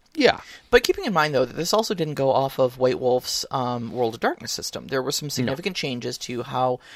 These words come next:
Speaker 2: successes and such like that were tallied up. Um, uh, and this was what they, what they debuted as their storyteller system.
Speaker 1: Mm-hmm, mm-hmm.
Speaker 2: Um, and so ones no longer detracted successes anymore.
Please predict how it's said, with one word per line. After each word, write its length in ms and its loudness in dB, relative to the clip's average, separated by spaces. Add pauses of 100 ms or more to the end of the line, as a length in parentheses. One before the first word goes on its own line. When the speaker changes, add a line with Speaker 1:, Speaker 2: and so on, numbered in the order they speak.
(120)
Speaker 2:
successes 560 -2
and 100 -6
such 180 -4
like 60 -18
that 140 -6
were 80 -6
tallied 360 -2
up. 440 -10
Um, 440 -2 (920)
uh, 320 0 (100)
and 140 -6
this 120 -2
was 200 0
what 120 0
they, 140 4
what 140 -2
they 100 -4
debuted 320 -2
as 160 2
their 200 0
storyteller 760 -2
system. 420 -6
Speaker 1:
Mm-hmm, 440 -10
mm-hmm. 320 -8
Speaker 2:
Um, 360 -2 (500)
and 480 2
so 600 8
ones 640 4
no 160 2
longer 360 0
detracted 840 -4
successes 640 -2
anymore. 520 0